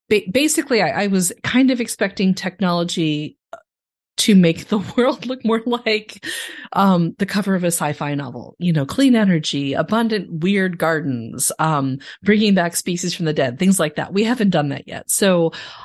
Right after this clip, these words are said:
I think Kid Me would be very disappointed by that, but Kid Me would also be pretty happy with that, the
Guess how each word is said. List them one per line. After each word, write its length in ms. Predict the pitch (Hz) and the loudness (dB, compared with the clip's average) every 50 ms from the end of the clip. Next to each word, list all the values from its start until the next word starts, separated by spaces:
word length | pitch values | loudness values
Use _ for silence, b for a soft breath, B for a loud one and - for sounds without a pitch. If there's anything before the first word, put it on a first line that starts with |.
| B _ _ - | B _ _ -2
I 120 | 349 - | -2 -2
think 480 | - - - 302 277 285 277 - - - | -2 -2 -2 0 2 2 0 -2 -6 -6
Kid 240 | - - 277 269 254 | -2 -2 0 2 2
Me 120 | 233 220 | 2 4
would 120 | 214 190 | 2 2
be 120 | 185 180 165 | 2 2 2
very 220 | 160 160 156 156 | 2 2 0 -2
disappointed 600 | 151 143 139 - 156 - - 95 101 90 90 127 - | -2 -4 -6 -6 -6 -8 -10 -10 -10 -10 -10 -8 -6
by 160 | - 78 - | -6 -6 -6
that, 240 | - - 65 - - - - | -8 -10 -10 -12 -12 -10 -4
but 280 | - 170 151 139 - - _ - | 0 0 0 0 -2 -6 _ -6
Kid 240 | - - 220 190 | -2 0 2 2
Me 140 | 196 180 180 | 2 2 2
would 160 | 175 156 135 | 2 0 0
also 260 | 135 135 135 - 151 139 | 0 -2 -2 -2 -2 -2
be 140 | 135 135 | -2 -4
pretty 280 | 135 - - 147 147 139 | -6 -6 -6 -6 -6 -4
happy 360 | 143 151 139 127 - 139 135 | -4 -4 -4 -4 -4 -6 -8
with 160 | 127 - - | -8 -6 -4
that, 200 | - 135 135 - | -4 -4 -4 -4
the 140 | - 139 135 | -6 -8 -8